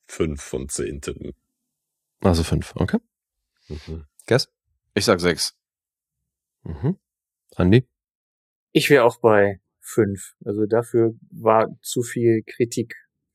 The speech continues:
Speaker 1: Mhm.
Speaker 4: finde ich, dabei, als dass man, also wenn du schon sagst, ja, eine Szene hat dir gut gefallen, ansonsten sehr viele Tropes bedient. Und ich meine, gerade so, wenn so Filme sind, wo du wirklich bei jeder Szene quasi weißt, wie es ausgeht,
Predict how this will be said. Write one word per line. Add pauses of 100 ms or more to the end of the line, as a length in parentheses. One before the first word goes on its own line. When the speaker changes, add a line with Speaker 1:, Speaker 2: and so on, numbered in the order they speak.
(200)
Speaker 1:
Mhm.
Speaker 4:
finde
ich,
dabei,
als
dass
man,
also
wenn
du
schon
sagst,
ja,
eine
Szene
hat
dir
gut
gefallen,
ansonsten
sehr
viele
Tropes
bedient. (1040)
Und
ich
meine,
gerade
so,
wenn
so (120)
Filme
sind,
wo
du
wirklich
bei
jeder
Szene
quasi
weißt,
wie
es
ausgeht,